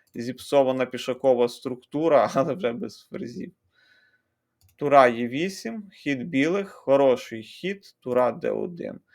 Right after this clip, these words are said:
Білі захопили відкриту вертикаль. Далі в партії це буде дуже важливо. Єдина відкрита вертикаль, і білі її контролюють.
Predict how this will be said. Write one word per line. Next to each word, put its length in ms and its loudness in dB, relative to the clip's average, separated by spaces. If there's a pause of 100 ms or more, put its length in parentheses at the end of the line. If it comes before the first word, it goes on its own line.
(280)
Білі 340 0
захопили 800 0
відкриту 600 -2
вертикаль. 600 -10 (420)
Далі 340 6
в 60 -8
партії 500 4
це 160 -6
буде 260 -2
дуже 360 -4
важливо. 600 -10 (300)
Єдина 480 2
відкрита 500 -2
вертикаль, 580 2
і 160 -6
білі 380 -6
її 240 -6
контролюють. 1080 -12